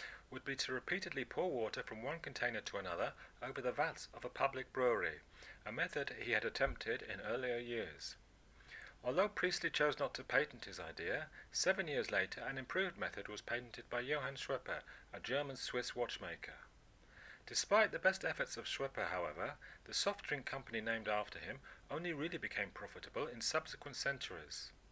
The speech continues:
In the meantime, Priestley would continue his writings and become more well known for a variety of reasons, some of which will be described in due course on this channel. Thanks to the archive sources shown here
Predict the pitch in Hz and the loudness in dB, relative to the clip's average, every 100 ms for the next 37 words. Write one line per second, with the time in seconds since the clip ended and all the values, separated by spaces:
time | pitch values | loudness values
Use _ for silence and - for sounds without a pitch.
0 | - - - - - 165 190 185 190 - | -20 -18 -16 -16 -8 -2 0 0 0 2
1 | 104 87 - - - 170 165 131 107 - | 2 0 -6 -12 -2 -2 0 -2 -4 -6
2 | 107 - 185 151 117 - 92 85 - 127 | -4 -4 -2 -2 -2 0 0 0 -6 -8
3 | - 117 113 113 101 135 180 143 110 95 | -6 -8 -4 -6 -2 -2 0 -2 0 0
4 | 101 139 - 101 90 101 123 143 - 139 | -2 -4 -6 -6 -2 0 2 0 0 0
5 | 123 123 120 - - - - - - - | 2 0 0 -6 -10 -10 -10 -14 -4 -2
6 | 143 165 127 - - 95 - - 123 123 | 0 0 0 -4 -6 -2 0 2 0 0
7 | 92 98 95 - 120 156 - 120 131 120 | -4 -4 -2 -2 -2 -2 -4 -6 -4 -2
8 | - - 110 - - - - - - - | 0 -2 -6 -10 -18 -20 -20 -20 -20 -16
9 | - - - - 160 - - - 131 156 | -14 -14 -16 0 0 0 -2 0 0 0
10 | - 135 - 135 - 113 - 104 101 160 | 2 2 2 -6 -6 -4 -4 -4 -6 -6